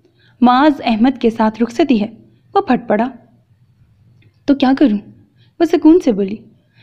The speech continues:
"मुझे भाई की खामोशी से डर लग रहा है। ऐसा महसूस हो रहा है जैसे ये खामोशी तूफान का पेश खेमा है।"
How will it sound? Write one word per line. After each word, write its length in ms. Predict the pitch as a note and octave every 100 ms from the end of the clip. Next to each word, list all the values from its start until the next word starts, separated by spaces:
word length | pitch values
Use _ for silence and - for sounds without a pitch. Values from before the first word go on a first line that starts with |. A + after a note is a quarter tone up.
| _ A#3+
"मुझे 180 | A3+
भाई 260 | A3+ A3 C4
की 160 | D4+ D4+
खामोशी 380 | C#4+ C4 D#4
से 220 | D4 D#4 E4
डर 260 | A3 A3+
लग 220 | C#4+ B3+
रहा 200 | G#3 G3+
है। 200 | F#3+ G#3 - _ _ _ -
ऐसा 240 | A3+ A3+
महसूस 400 | A#3 A#3 A3+ A3+ A3+
हो 60 |
रहा 200 | A3 G#3+
है 140 | A#3 C4+
जैसे 320 | A#3 A3 C4+
ये 80 | C4+
खामोशी 420 | C4 B3 A#3+ D4+
तूफान 480 | C#4+ B3+ B3 B3+ C4
का 140 | B3+
पेश 300 | - B3+ C4+
खेमा 300 | - A3 A#3+
है।" 140 | A3+